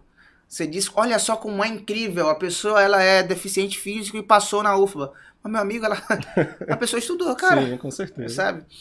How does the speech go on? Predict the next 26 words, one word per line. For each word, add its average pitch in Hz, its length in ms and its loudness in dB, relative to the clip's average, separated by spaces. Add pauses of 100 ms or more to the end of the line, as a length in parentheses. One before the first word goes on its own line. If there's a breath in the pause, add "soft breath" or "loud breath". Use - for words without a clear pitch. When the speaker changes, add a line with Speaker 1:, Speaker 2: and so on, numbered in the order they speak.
(260 loud breath)
Speaker 1:
E 214 460 -6
isso 247 160 -2
incom-, 294 340 0
isso 170 460 -4
em 175 240 -6
diversos 147 560 -2
casos 160 420 0
incomoda 160 420 -4
muito 139 300 -4
a 135 40 -8
pessoa, 135 280 -4
que 131 60 -14
parece 165 340 0
que 196 80 -4
ela 185 220 2
é 196 240 2 (260 loud breath)
um 196 160 -6
monstro, 196 440 -2
alguém 185 260 0
muito 190 280 -4
fora 233 220 0
da 208 100 6
caixa, 190 520 6
que 202 80 -10
precisou 196 360 -4
fazer 202 380 0